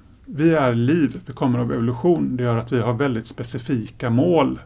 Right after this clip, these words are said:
Vi har överlevnadsmål och, eh, andra typer av bestämmande och resursmål som andra intelligenser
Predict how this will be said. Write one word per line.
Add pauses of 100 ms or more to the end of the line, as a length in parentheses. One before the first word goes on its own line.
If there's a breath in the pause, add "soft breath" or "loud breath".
Vi (120)
har
överlevnadsmål
och, (920 loud breath)
eh, (140)
andra
typer
av
bestämmande
och
resursmål
som
andra
intelligenser